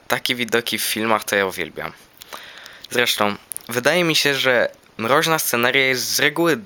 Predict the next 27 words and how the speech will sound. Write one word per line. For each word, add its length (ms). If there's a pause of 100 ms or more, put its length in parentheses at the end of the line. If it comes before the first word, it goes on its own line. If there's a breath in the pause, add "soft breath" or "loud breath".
dobrym 420
miejscem 360
nakręcenia 520
horrorów, 500
a 80
potwierdza 640
to 140
cha-, 300
chociażby 1000 (100)
coś 400 (140)
Johna 220
Carpentera. 600 (1400 loud breath)
Atmosferę 500
grozy 360
w 80
tym 140
filmie 320
można 500
było 200
wręcz 300
dotknąć, 520
a 260 (580)
fantasty-, 440 (140)
fantastycznie 680
narasta 460
aż 140
do 240